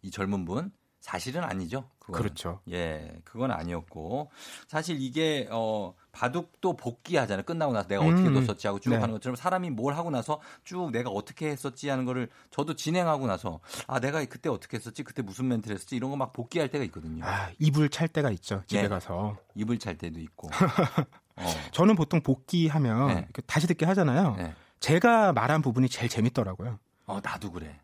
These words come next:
Speaker 2: 아, 비슷하구나.
Speaker 1: <laughs> 참 기가 막히더라고.
Speaker 2: <laughs> 그래서 이렇게 흐뭇하게 웃게
Speaker 1: 어쩜
Speaker 2: 되더라고요.
Speaker 1: 그렇게 참 깔깔깔 얘기를 잘하는지.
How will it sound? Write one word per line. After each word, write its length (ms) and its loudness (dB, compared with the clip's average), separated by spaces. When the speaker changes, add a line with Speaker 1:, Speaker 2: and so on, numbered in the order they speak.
Speaker 2:
아, 240 -4
비슷하구나. 560 -2
Speaker 1:
<laughs> 560 2
참 220 -6
기가 320 -2
막히더라고. 520 -2
Speaker 2:
<laughs> 800 0
그래서 220 4
이렇게 120 4
흐뭇하게 380 8
웃게 220 6
Speaker 1:
어쩜 140 4
Speaker 2:
되더라고요. 240 2
Speaker 1:
그렇게 300 0
참 260 -2
깔깔깔 680 2
얘기를 280 4
잘하는지. 600 0